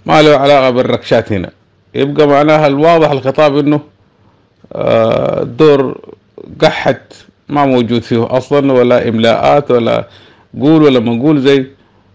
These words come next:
الناس بيفتكروا إنه ممكن هي تكون مسيطرة عليه شيء. الخطاب واضح، وخطاب، آه،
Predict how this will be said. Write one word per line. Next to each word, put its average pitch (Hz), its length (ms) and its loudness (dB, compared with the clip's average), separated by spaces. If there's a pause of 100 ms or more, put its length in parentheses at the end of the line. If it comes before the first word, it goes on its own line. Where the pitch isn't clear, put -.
(140)
الناس 135 320 0
بيفتكروا 131 380 0
إنه 131 160 2
ممكن 127 240 -2
هي 131 160 2
تكون 127 280 -2
مسيطرة 117 440 -2
عليه 98 220 -2
شيء. 95 140 -6
الخطاب 151 420 0
واضح، 151 440 0 (880)
وخطاب، 131 720 0
آه، 113 720 -4